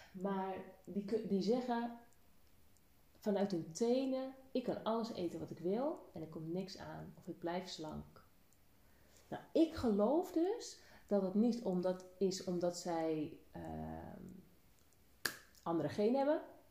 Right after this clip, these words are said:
Nee, ik geloof dat dat gebeurt. En dat is mijn waarheid. Dat hoeft niet jouw waarheid te zijn. Maar dat is mijn waarheid. Dat als je dat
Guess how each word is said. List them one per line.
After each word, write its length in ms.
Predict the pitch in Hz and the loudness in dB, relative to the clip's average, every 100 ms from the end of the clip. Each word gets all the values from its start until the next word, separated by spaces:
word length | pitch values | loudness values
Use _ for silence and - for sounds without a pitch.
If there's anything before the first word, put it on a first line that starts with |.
| - | -12
Nee, 520 | 180 175 180 233 240 | -4 0 0 0 -2
ik 140 | 226 | -4
geloof 720 | - 185 170 175 240 330 - - | -2 0 0 2 0 -2 -6 -10
dat 160 | 190 180 | -6 -4
dat 460 | 160 - - - | -4 -6 -14 -18
gebeurt. 720 | - - 156 160 165 247 302 220 | -16 -8 -4 0 0 0 -2 -2
En 120 | 185 | -2
dat 160 | 196 | -2
is 60 | 196 | 0
mijn 420 | 190 202 226 247 | 2 4 4 4
waarheid. 360 | 208 208 214 208 | 4 4 4 0
Dat 100 | 180 | -2
hoeft 180 | 180 208 | 0 0
niet 160 | 214 | 2
jouw 200 | 226 220 | 2 0
waarheid 360 | 208 196 196 196 | 0 0 -2 -4
te 60 | |
zijn. 320 | 175 170 175 180 - - - - - | -6 -6 -8 -12 -16 -20 -20 -20 -12
Maar 120 | 160 | -8
dat 120 | 160 | -8
is 100 | - | -8
mijn 500 | 185 185 196 220 262 | -4 0 2 4 2
waarheid. 800 | 233 214 208 208 220 269 - - - - - - - - - - - - - - - - | 2 0 0 -2 -4 -6 -10 -18 -20 -20 -20 -20 -20 -20 -20 -20 -20 -20 -20 -20 -20 -12
Dat 640 | 208 180 180 180 - - - - - - | -2 0 0 -2 -10 -16 -20 -20 -14 -2
als 340 | 220 262 254 | 0 2 0
je 60 | 208 | -2
dat 260 | 180 175 | -2 -4